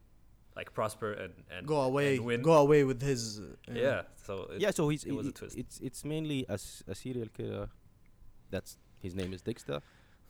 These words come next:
Speaker 3: who wo-, works in the, um, uh, police station, and then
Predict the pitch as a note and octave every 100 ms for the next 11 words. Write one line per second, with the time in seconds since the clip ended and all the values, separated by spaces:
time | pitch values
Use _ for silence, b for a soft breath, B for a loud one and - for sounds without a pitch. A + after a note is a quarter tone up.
0 | - A2 G#2+ G#2+ G#2+ G#2 - - - -
1 | G2+ G2+ G2+ G#2 - G2+ G2 F#2+ F#2 F#2
2 | F#2+ - - - - G2+ - - - G2
3 | G2 G2 G2+ G2 - - A2 G#2+ - G2+
4 | G2 G2 F2+ F#2 F#2 G2+ G2